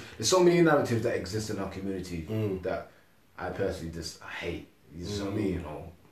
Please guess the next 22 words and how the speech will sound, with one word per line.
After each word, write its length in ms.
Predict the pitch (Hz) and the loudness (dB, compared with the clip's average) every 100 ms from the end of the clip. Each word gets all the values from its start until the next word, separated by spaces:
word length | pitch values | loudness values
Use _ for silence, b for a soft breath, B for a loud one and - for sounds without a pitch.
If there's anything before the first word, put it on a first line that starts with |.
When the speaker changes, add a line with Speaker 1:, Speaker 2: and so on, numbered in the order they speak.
| _ - | _ -10
Speaker 1:
we 100 | 87 | -6
don't 180 | 85 82 | -2 2
work 200 | 90 82 | 2 2
together, 360 | 90 87 82 80 | -2 -6 -4 -4
we 260 | 78 78 | -4 -4
don't 220 | 87 87 82 | -4 -4 -6
do 160 | 90 | -8
this. 140 | 85 87 | -6 -6
Like, 180 | 78 | -8
come 180 | - 85 | -8 -10
on, 220 | - - | -10 -12
man. 380 | - - 53 - | -16 -18 -18 -16
Like, 320 | - - - - b b b b b b b b b b _ _ 85 | -14 -14 -16 -20 b b b b b b b b b b _ _ -10
we 80 | 90 | -6
need 160 | 90 | -6
to 80 | 87 | -6
break 280 | 87 95 80 | -4 -2 -2
these, 220 | 82 80 | -4 -6
these, 240 | 80 80 78 | -8 -10 -8
these, 220 | 80 76 | -10 -8
these 200 | 82 78 | -8 -8
narratives 580 | 87 80 - - - | -6 -6 -8 -12 -16